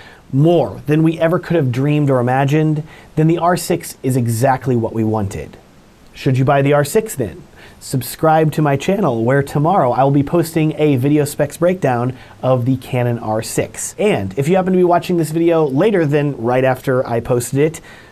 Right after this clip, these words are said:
please still consider subscribing, but I will also link to the R six specs breakdown video up in the corner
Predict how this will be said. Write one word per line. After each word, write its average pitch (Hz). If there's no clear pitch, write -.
please 247
still 247
consider 190
subscribing, 147
but 165
I 165
will 170
also 175
link 160
to 151
the 139
R 139
six 143
specs -
breakdown 135
video 131
up 120
in 123
the 120
corner 120